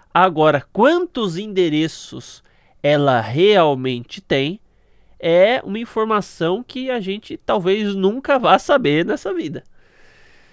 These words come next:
Então, quando eu digo aqui, ó, tem muito multibilionário aí, multimilionário, enfim, que às vezes tá falando mal de Bitcoin, mas tá, ó, shh, entendeu? Quietinho lá na dele comprando. Gente,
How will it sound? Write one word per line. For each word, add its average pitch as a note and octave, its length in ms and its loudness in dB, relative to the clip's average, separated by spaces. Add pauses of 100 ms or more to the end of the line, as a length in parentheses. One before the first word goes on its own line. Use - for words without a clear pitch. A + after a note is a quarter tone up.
(340)
Então, C#4 540 2
quando A3 260 -2
eu A3+ 80 4
digo G#3 240 -6
aqui, F#3 280 -4
ó, F3 340 6 (640)
tem A3 140 -8
muito C#4+ 520 -6
multibilionário F3 1000 -2
aí, E3+ 300 4
multimilionário, D#3 960 0
enfim, F3 520 -8
que - 120 -6
às D#3+ 100 -4
vezes F#3 140 -6
tá B3 100 -4
falando A3+ 320 -4
mal G#3+ 220 -2
de F#3+ 80 -10
Bitcoin, G#3+ 520 -8
mas F#3 140 -6
tá, G3+ 240 2
ó, - 80 -4
shh, - 220 -14 (640)
entendeu? G3 340 -10 (240)
Quietinho A#3 460 -10
lá G#3 160 -4
na G3+ 80 -4
dele F3+ 260 -2
comprando. E3+ 600 -8 (1000)
Gente, E3 480 -6